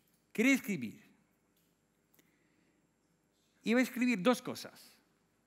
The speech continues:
Una cosa sobre, efectivamente, su boulevard de, de los Pirineos, es decir, una especie de, bueno, el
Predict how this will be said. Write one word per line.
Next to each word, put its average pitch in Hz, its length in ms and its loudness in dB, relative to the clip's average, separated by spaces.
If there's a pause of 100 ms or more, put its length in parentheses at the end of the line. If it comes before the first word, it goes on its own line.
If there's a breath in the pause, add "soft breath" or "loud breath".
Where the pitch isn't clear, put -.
(260)
Una 233 280 2
cosa 247 560 0 (440)
sobre, 233 760 2
efectivamente, 180 1300 0
su - 340 -4
boulevard 165 760 4
de, 135 120 -2
de 139 260 -6
los 127 140 -6
Pirineos, 175 760 2 (360 soft breath)
es 220 200 4
decir, 170 520 -2 (840)
una 160 200 -2
especie 175 720 0
de, 131 400 2
bueno, 101 240 -10
el 85 460 -16